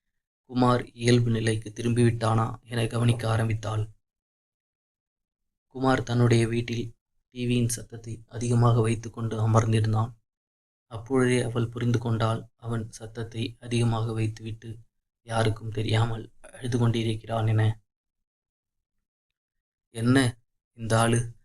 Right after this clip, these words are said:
இவ்வளவு பெரிய மனுஷனா இருக்காரு, ஆனா இப்படி அழுறாரே. இவரையெல்லாம் கல்யாணம் பண்ணி நான் என்னதான் பண்ண போறேனே தெரியல" என சொல்லியபடி தன் கைகளால் தன் தலை மீது அடித்து கொண்டாள்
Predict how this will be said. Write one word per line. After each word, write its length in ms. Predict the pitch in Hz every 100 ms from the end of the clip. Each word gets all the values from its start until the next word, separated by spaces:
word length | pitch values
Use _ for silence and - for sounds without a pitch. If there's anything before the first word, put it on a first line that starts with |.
| _ _ _
இவ்வளவு 300 | 113 120 117
பெரிய 200 | 120 120
மனுஷனா 340 | 120 123 139
இருக்காரு, 580 | 127 123 127 123 139 -
ஆனா 240 | - 117 123
இப்படி 300 | 110 120 123
அழுறாரே. 480 | 120 127 127 120 117 - - _ _ _ _ _
இவரையெல்லாம் 540 | 113 113 110 110 113 131
கல்யாணம் 380 | 131 131 135
பண்ணி 220 | 123 123 127
நான் 140 | 123
என்னதான் 380 | 120 117 117 123
பண்ண 160 | 120
போறேனே 360 | 120 113 117 127
தெரியல" 340 | - 113 120 - - _ _ _ _ _
என 200 | 120 120
சொல்லியபடி 720 | 117 120 113 120 113 113 113 -
தன் 180 | 113
கைகளால் 520 | 110 117 113 113 110 110
தன் 220 | 117 110
தலை 220 | 113 113
மீது 240 | 117 117
அடித்து 300 | 113 110 -
கொண்டாள் 500 | - 110 110 113 113